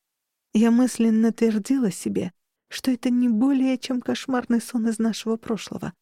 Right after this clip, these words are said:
Мы выбрались оттуда и остались живы. И впредь я никогда и никому не позволю издеваться над моим Ризом. Никогда и никому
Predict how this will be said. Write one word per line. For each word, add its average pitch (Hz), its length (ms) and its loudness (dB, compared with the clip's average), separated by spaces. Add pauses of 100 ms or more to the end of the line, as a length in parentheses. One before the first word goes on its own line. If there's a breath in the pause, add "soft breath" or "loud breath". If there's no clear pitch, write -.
(380)
Мы 220 200 4
выбрались 196 680 2
оттуда 196 420 -2
и 190 120 0
остались 214 540 -4
живы. 196 460 -6 (420)
И 202 100 2
впредь - 480 -2
я 202 100 2
никогда 202 880 -2 (260)
и 240 80 2
никому 247 520 0
не 196 140 2
позволю 208 580 -2
издеваться 208 580 -2
над 208 200 2
моим 214 320 2
Ризом. - 480 -2 (800)
Никогда 214 560 2
и 196 80 2
никому 180 580 2